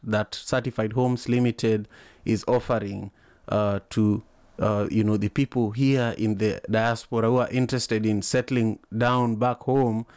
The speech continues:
Uh, there is a piece of land that you could win in Atlanta. Then there is another one that you could win in Dallas. And then there is another one that you could win in, uh, in Seattle. So you have to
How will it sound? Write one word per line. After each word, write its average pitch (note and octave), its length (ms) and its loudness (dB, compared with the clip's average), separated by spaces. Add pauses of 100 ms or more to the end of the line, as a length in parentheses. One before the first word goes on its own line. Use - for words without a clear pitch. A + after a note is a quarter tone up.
(380)
Uh, A2+ 280 0
there A2 180 0
is A2+ 80 4
a A#2 100 2
piece C#3+ 240 -2
of B2 120 -2
land B2 240 2
that A2+ 220 -2
you A2 60 -6
could G#2+ 180 -2
win B2 200 4
in A#2 140 0
Atlanta. B2 760 -2 (360)
Then C3+ 280 2
there B2+ 160 2
is A#2 100 2
another C3 420 4
one B2 180 0
that A2+ 180 -4
you A2+ 60 -4
could A2 180 -2
win B2+ 540 2
in A2+ 400 2 (280)
Dallas. C3 760 2 (320)
And A2+ 180 2
then B2+ 180 2
there B2+ 140 2
is A2+ 100 2
another A#2+ 400 2
one A2+ 220 0
that A2 220 -2
you A2 40 -4
could G#2+ 220 -2
win A2+ 560 2 (500)
in, A2 540 0 (560)
uh, G2+ 400 -2
in G#2+ 180 2
Seattle. G#2+ 760 0
So A2+ 460 0 (260)
you A2+ 160 4
have B2+ 400 0
to G#2+ 260 -2